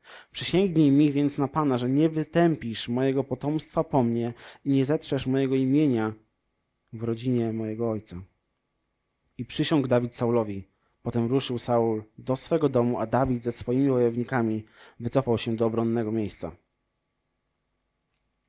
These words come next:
I, i wiecie, muszę przyznać, przyznać, że ten rozdział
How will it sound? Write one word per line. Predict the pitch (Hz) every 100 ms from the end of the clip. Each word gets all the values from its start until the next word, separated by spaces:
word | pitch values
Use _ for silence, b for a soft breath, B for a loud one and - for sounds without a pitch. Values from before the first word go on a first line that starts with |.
| - - _ _ _ _ _ _ _ _
I, | 143 151
i |
wiecie, | 151 175
muszę | 185
przyznać, | 170 196 214 156 - -
przyznać, | - 196 156 127 123
że | -
ten | 127
rozdział | 135 156 131 123 120